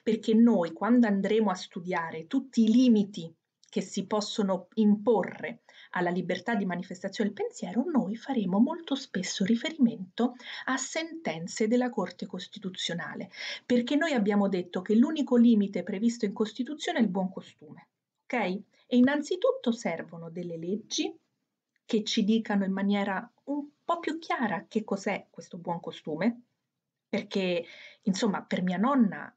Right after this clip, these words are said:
andare al mare in bikini era contrario al buon costume,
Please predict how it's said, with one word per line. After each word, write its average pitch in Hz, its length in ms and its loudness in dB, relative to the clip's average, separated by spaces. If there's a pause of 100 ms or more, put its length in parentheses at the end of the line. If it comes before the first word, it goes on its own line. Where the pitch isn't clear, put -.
andare 170 420 -4
al 165 120 -6
mare 165 240 -2
in 160 140 -6
bikini 220 560 2 (220)
era 165 220 -6
contrario 175 460 -4
al 165 80 -8
buon 151 180 -14
costume, 151 600 -16